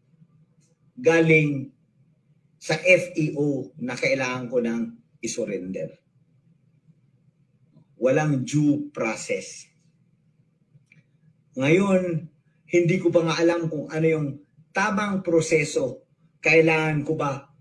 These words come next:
kumuha ng permit to transport? Dahil baka hulihin ako sa daan habang papunta sa pag-surrender ng aking mga baril sa nearest police station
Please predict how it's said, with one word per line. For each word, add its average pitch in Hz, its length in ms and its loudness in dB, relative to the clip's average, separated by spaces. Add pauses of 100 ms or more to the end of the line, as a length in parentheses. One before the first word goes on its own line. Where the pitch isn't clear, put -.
(140)
kumuha 156 640 2
ng 147 400 -4 (300)
permit 147 400 0
to 139 80 -2
transport? 139 720 0 (640)
Dahil 175 260 4
baka 196 300 -4
hulihin 202 560 -4
ako 185 240 -8
sa 190 100 -4
daan 180 540 -4 (720)
habang 180 400 -2
papunta 151 720 -2 (240)
sa 147 320 -6
pag-surrender 135 1300 -2 (480)
ng 135 160 -2 (260)
aking 123 380 -4
mga 120 240 -4
baril 110 560 -4
sa 113 240 -2
nearest 120 640 -2 (400)
police 123 560 -2 (160)
station 104 800 -2